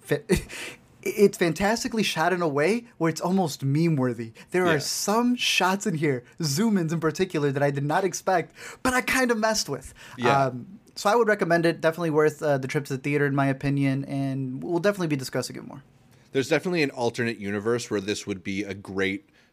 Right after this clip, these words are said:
Speaker 2: uh, subject for, like, the Film Theory channel to tackle <laughs> or whatever.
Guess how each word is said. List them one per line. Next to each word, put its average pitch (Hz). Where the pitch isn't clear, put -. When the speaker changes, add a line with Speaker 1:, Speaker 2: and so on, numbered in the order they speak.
Speaker 2:
uh, 90
subject 98
for, 95
like, 87
the 104
Film 98
Theory 101
channel 104
to -
tackle 123
<laughs> 120
or 127
whatever. 127